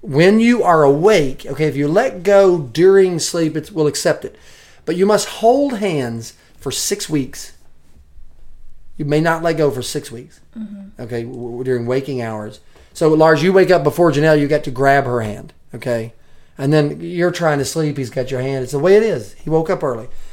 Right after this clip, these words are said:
Speaker 2: So when we don't push the button.
Speaker 1: If you don't press the button, you may not speak out loud to one another for six months.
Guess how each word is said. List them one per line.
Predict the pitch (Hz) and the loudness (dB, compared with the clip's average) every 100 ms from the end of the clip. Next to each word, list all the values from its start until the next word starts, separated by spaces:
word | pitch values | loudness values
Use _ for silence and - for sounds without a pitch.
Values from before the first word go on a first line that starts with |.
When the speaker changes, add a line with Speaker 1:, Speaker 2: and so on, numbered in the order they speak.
| - | -12
Speaker 2:
So | 277 | -10
when | 226 | -8
we | 220 | -4
don't | 254 269 | -4 -6
push | 220 | -8
the | - | -10
button. | 175 180 | -4 2
Speaker 1:
If | 185 185 | 2 4
you | 214 | 0
don't | 156 - 233 285 339 - | 0 2 4 6 2 -4
press | - - 233 226 - | -10 2 4 4 0
the | 175 | -4
button, | 127 240 - 123 110 - - - | 2 0 0 -6 -10 -14 -18 -8
you | 156 175 | -4 0
may | 202 247 | 2 2
not | 247 190 - | 0 -2 -4
speak | - - 220 233 226 - - | -6 -6 -4 -6 -6 -14 -8
out | 175 208 - | -2 -2 0
loud | 185 208 226 220 | 0 2 2 0
to | 196 | -2
one | 160 147 | -2 -2
another | 139 131 127 | -2 -2 -4
for | 123 147 123 | -6 -6 -6
six | - - 175 - 143 | -6 -6 -6 -8 -10
months. | 135 156 131 - - - - | -4 -2 -4 -10 -20 -20 -20